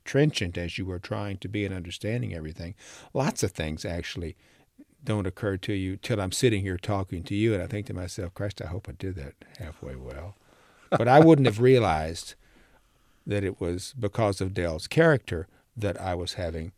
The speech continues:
to describe these characters vividly, physically. I would just think to myself, "This is my job, to re-,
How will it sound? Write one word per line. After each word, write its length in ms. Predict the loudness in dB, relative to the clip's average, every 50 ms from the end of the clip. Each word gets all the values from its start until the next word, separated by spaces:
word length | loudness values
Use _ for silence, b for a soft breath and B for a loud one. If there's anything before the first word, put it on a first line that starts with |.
| _ _ _ _ _ _ _ -12
to 240 | -10 -8 -6 -6 -8
describe 560 | -6 -6 -6 -4 -2 -2 0 0 -2 -4 -4
these 200 | -6 -6 -6 -6
characters 520 | -6 -6 -6 -6 -6 -8 -10 -12 -12 -10
vividly, 520 | -8 -6 -6 -6 -6 -8 -8 -10 -12 -12 -12
physically. 420 | -10 -10 -8 -8 -8 -8 -8 -8
I 180 | -4 0 2 4
would 200 | 4 2 2 -2
just 220 | -6 -8 -6 -6
think 180 | -6 -6 -6 -6
to 80 | -10 -10
myself, 460 | -10 -10 -10 -10 -10 -10 -10 -10 -12 B B B B B B
"This 240 | B 4 4 4 2
is 160 | 0 0 0
my 240 | -2 -4 -4 -6 -6
job, 640 | -6 -4 -4 -4 -4 -6 -8 -8 -8 -8 -8 -10 -12 B B B B B
to 80 | -6 -4
re-, 180 | -2 -2 -4